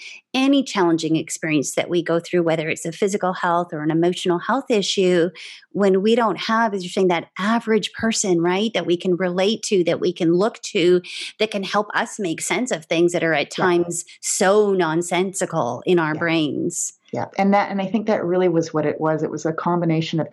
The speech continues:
Speaker 2: I was still needing to make sense of it and, and have it have a purpose in my life other than just sort of unraveling my life.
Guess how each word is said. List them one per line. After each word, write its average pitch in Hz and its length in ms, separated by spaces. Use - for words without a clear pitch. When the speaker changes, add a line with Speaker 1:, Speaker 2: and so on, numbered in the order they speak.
Speaker 2:
I 175 60
was 165 140
still 208 340
needing 180 360
to 160 100
make 139 220
sense 160 400
of 196 100
it 226 280
and, 160 280
and 156 100
have 170 360
it - 220
have 165 260
a 151 260
purpose 202 540
in 202 160
my 190 160
life 190 420
other 165 220
than 156 240
just 156 240
sort 151 180
of 139 220
unraveling 147 800
my 127 140
life. 135 440